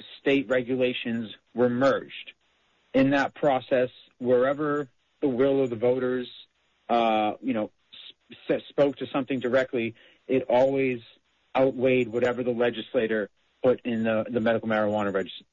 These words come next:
uh, regs. But there was a lot of places that things weren't in, uh, Prop sixty-four.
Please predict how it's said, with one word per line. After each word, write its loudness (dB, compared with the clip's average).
uh, 2
regs. -4
But 2
there 2
was 0
a -4
lot -4
of -10
places -4
that 2
things 0
weren't -2
in, -2
uh, 0
Prop -2
sixty-four. -2